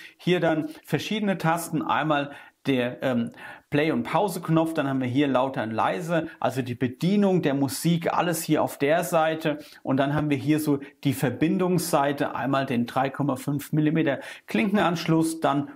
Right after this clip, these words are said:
U-S-B-C-Anschluss zum Laden des Akkus und dann halt hier den Power-Knopf und hier nochmal die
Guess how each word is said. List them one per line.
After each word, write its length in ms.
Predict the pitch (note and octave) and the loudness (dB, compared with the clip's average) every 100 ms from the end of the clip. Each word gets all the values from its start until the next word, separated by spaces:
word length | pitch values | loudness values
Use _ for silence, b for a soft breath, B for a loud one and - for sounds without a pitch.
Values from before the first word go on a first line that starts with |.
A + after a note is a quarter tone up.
| - | -4
U-S-B-C-Anschluss 1040 | D#3+ D#3 - C#3 - D3 C#3+ C#3+ C#3 - | 0 0 0 -2 2 2 2 0 -4 -4
zum 180 | - A#2+ | -2 0
Laden 360 | A#2+ B2+ C3 B2 | 2 0 -4 -6
des 220 | G#2+ - | -8 -4
Akkus 520 | D3+ - D3+ D3 - B B B | -4 0 0 0 -4 B B B
und 220 | E3+ E3+ | 2 2
dann 240 | D#3 D3 | 0 0
halt 160 | C#3 C3+ | -2 -2
hier 320 | - D3 D3 | 0 2 2
den 200 | C3 B2+ | 0 -2
Power-Knopf 680 | - D#3+ E3+ - D#3 D3 - - B B | -2 -2 -2 0 0 0 -4 -18 B B
und 200 | C#3+ D3 | -2 0
hier 180 | D3+ | 0
nochmal 540 | D3 C3+ C3+ B2 B2+ B2+ B B | 2 0 0 2 0 -4 B B
die 260 | C3 B2 | 2 2